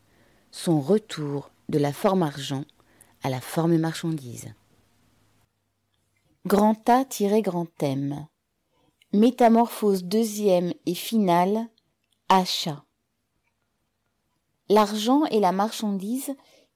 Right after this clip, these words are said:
qui a pour caractère l'aliénabilité absolue, parce qu'il est le produit de l'aliénation universelle de toutes les autres marchandises. Il lie tous les prix à rebours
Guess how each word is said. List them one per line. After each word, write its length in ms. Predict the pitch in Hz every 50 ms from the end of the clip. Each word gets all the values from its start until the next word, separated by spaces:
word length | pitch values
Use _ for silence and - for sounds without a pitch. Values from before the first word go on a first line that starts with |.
| _
qui 160 | - - 247 240
a 80 | 240
pour 240 | 240 - 233 220 -
caractère 720 | - 262 240 247 262 262 - _ - 277 285 294 285 262 - - _ -
l'aliénabilité 1160 | 202 214 233 247 262 240 233 254 233 226 208 202 208 214 196 202 190 - - - 196 - -
absolue, 800 | - 196 196 - - - - 196 180 170 180 202 226 269 294 _ _ _ _ _ _ _ _ _ _ _ _ _ _ -
parce 240 | 208 220 220 - -
qu'il 180 | - 247 233
est 80 | 240 226
le 120 | 220 214
produit 560 | 214 - - - 247 247 214 208 226 247 254
de 140 | 233 196 202
l'aliénation 840 | 185 196 202 208 214 202 220 220 214 202 202 208 - - 208 202 - _ -
universelle 960 | 226 233 233 226 226 208 190 185 202 - - - - 226 220 226 233 240 240 240 _ _ _ _ _ _ _ _ _ 190
de 120 | 196 226
toutes 300 | 220 - - 269 - -
les 180 | 233 220 202 226
autres 280 | 254 254 - - 208
marchandises. 840 | 170 170 190 - - - 185 170 170 151 143 143 135 139 143 143 147 151 156 _ _ _ _ _ _ _ _ _ _ _ _ _ _ _ _ _ _ _ _ _ _ _ _ _ _
Il 160 | - 247 240 254
lie 440 | 254 254 254 240 262 277 311 311 - _ _
tous 160 | - - 311
les 180 | 302 277 254 240
prix 420 | 247 - - - - 262 254 226
à 60 | 247 233
rebours 720 | 220 233 220 190 170 175 170 160 160 156 156 - -